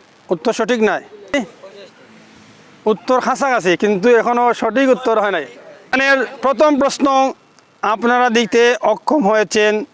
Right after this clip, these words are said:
দ্বিতীয় প্রশ্নটি উত্তর দিতেও অক্ষম। এখন তৃতীয় প্রশ্ন চলে যাই। এ,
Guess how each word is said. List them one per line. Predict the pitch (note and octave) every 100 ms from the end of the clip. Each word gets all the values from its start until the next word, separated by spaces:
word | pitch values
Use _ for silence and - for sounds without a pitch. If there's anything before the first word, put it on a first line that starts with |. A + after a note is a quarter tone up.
| F#3
দ্বিতীয় | G3+ G#3+ B3+
প্রশ্নটি | A#3 A#3 B3 B3 B3 A#3
উত্তর | G3 A#3+ A#3
দিতেও | A3 A#3 C4+ D4+ - - -
অক্ষম। | G3+ - - G#3 E3 B2+ - - - -
এখন | A3+ C4 C4+ C#4+ D4 C4+ F#3
তৃতীয় | D4 D4+ - B3+
প্রশ্ন | C#4 C4+
চলে | A3 A3+
যাই। | G3 E3 C3 - _ _
এ, | A3